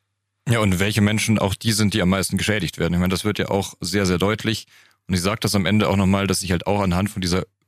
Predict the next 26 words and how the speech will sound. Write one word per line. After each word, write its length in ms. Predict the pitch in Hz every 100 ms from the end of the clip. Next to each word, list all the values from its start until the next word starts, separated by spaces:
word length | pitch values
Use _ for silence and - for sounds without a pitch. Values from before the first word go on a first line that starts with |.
| _
Kolumbus-Geschichte, 920 | - 107 131 127 - - 123 - 117
aber 180 | 95 98
auch 140 | 85 92
von 300 | 95 92 90 _ _
all 160 | 101 104
den 100 | 101
anderen 300 | 113 101 95
großen 260 | 107 -
Kolonisierungen 640 | - 95 92 87 110 104 95
und 60 |
Eroberungen 520 | 92 107 113 90 90 85
zeigt, 340 | 104 104 -
dass 120 | 92
die, 140 | - 110 107
die 60 | -
als 180 | 92 92
Erste 300 | - 110 -
darunter 240 | 95 95 95
leiden, 280 | 95 101
eben 320 | 92 87 87 - - _ _
Kinder 260 | - 117 113
und 100 | -
Frauen 320 | 107 117 135
sind 360 | 127 143 139 - _ _ _
und 280 | 110 113 -
eben 420 | 110 104 104 104